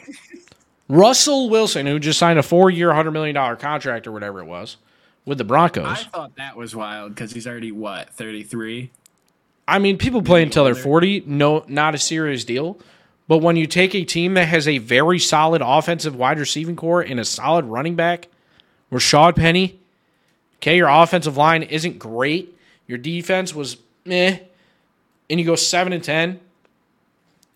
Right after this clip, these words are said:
Speaker 1: and you're literally plucking him and putting in a similar situation in,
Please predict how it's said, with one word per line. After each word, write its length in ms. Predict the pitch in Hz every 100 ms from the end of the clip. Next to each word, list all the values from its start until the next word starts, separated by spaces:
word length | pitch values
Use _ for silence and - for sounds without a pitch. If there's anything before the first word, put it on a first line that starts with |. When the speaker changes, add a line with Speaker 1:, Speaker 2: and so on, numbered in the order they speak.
| _
Speaker 1:
and 100 | 135
you're 140 | 143
literally 340 | 135 165 185 175
plucking 400 | 175 165 175 175
him 140 | 180
and 100 | 151
putting 200 | 170 170
in 240 | 165 156 - _ _ _ _ _
a 60 | 147
similar 420 | - 170 180 185
situation 600 | - 185 175 151 165 180
in, 180 | 147